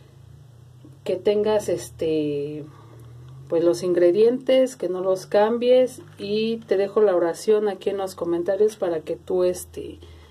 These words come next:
cuando ya esté lista tu vela y todo, tú hagas la oración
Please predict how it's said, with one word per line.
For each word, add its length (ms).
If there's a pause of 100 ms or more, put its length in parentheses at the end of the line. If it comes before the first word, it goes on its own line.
(420)
cuando 240
ya 360
esté 360 (560)
lista 400
tu 160
vela 300
y 80
todo, 420 (680)
tú 760
hagas 260
la 140
oración 760